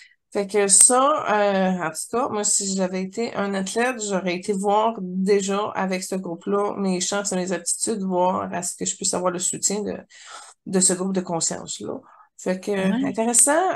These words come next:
Speaker 1: oui.
Speaker 2: Ouais. Puis ça, ça, ça rouvre la porte. Est-ce que c'est comme ça dans plusieurs disciplines également, là ? Tu sais, c'est, c'est
Speaker 1: Effectivement, là, t'as
Speaker 2: Ouais.
Speaker 1: ouvert quelque chose.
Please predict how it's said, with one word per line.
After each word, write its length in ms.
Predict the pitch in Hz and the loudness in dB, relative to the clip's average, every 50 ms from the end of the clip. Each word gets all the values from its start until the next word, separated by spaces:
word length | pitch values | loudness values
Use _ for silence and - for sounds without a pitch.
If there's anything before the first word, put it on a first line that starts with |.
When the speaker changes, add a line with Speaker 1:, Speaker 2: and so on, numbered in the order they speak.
| - | -2
Speaker 1:
oui. 300 | - 208 220 247 277 330 349 - - - - - - - - - _ _ _ _ _ - | -2 -2 0 0 0 0 0 -4 -8 -12 -16 -18 -20 -20 -20 -20 _ _ _ _ _ 2
Speaker 2:
Ouais. 180 | 247 320 339 302 - - - - - | 2 4 2 -2 -4 -8 -12 -4 2
Puis 160 | - 247 233 | 6 6 6
ça, 180 | - - - - - - | 6 6 4 2 0 0
ça, 200 | - - 226 202 - - | 0 2 2 2 0 0
ça 240 | - - 214 202 | 2 2 2 2
rouvre 240 | 190 220 262 269 285 | 2 -2 -4 -6 -4
la 180 | 254 220 196 196 | -2 0 0 -2
porte. 340 | - - 247 254 - 208 - _ | -2 -4 -4 -4 -4 -6 -6 _
Est-ce 160 | - 214 - | -4 -4 -2
que 120 | - 214 208 | -4 -4 -4
c'est 160 | - - 220 | -4 -6 -6
comme 220 | - - 214 214 226 | -2 -2 -2 -2 -2
ça 180 | - 262 262 | -2 -4 0
dans 160 | 254 240 202 202 - | 2 2 2 0 0
plusieurs 400 | - - 233 214 202 214 214 233 240 | -4 -6 -6 -2 2 2 2 2 0
disciplines 840 | 220 214 226 233 - - - - - - 226 226 240 247 254 247 240 - - | -4 -10 -16 -12 -10 -8 -8 -10 -12 -8 -2 0 2 2 2 2 0 -2 0
également, 800 | 208 208 208 202 214 196 196 196 196 196 190 196 226 269 269 226 | 0 0 2 2 2 2 2 0 0 -2 -2 0 0 0 -2 -2
là ? 180 | 196 196 202 196 - - | -2 -4 -4 -4 -4 -4
Tu 140 | - 247 247 | -4 -2 0
sais, 0 | |
c'est, 80 | 240 | 2
c'est 140 | 233 190 180 | 4 4 2
Speaker 1:
Effectivement, 800 | 185 190 - 330 349 - - - 302 277 269 247 254 254 254 277 302 359 403 415 - - | 2 0 0 -2 -2 -2 0 2 4 4 4 2 0 0 0 2 2 2 2 0 0 0
là, 480 | 247 233 240 277 311 349 349 277 - - _ _ _ - | -2 0 2 4 4 4 2 0 -4 -8 _ _ _ -2
t'as 100 | 220 254 | 2 2
Speaker 2:
Ouais. 160 | 233 220 226 | 2 2 0
Speaker 1:
ouvert 360 | 220 220 247 254 302 349 339 - | 2 4 4 4 4 2 0 -4
quelque 240 | - 233 233 277 226 | -6 -4 -2 -2 -2
chose. 480 | 226 - 247 240 262 349 370 370 - | 0 0 0 0 0 0 -2 -6 -10